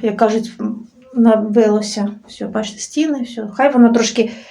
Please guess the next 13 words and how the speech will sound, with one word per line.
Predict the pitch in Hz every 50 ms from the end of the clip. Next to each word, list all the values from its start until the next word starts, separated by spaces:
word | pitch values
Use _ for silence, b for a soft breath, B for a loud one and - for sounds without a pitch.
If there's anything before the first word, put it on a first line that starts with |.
| B B B B B B
е, | - 196 196 190
подіє | 190 190 262 233 208 262 311 320 339 330 311
це | 320 - 320 311
средство, | 302 320 311 311 311 - - 302
і | 262
зараз | 214 190 233 226
буду | 208 214 220 214
вимивати | 226 220 226 226 247 285 320 330 - 330
і | 294 - - 226 220 220 214 208
полірувати | 208 - 226 214 220 220 208 208 202 202 202 202
стіни, | 202 - - - 302 320 320 320
насухо | 302 285 285 277 269 - - 269 - 277 262
вичищати. | 247 262 254 254 - - 233 - - 262 247 247 247 247 - 240 233